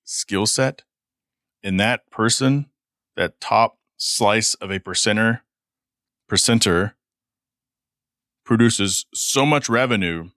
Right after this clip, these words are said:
for that city and that organization. They're being paid. They should actually be paid more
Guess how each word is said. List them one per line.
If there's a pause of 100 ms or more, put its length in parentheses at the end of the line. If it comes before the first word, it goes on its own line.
(160)
for
that
city
and
that
organization.
They're
being
paid. (680)
They
should
actually
be
paid
more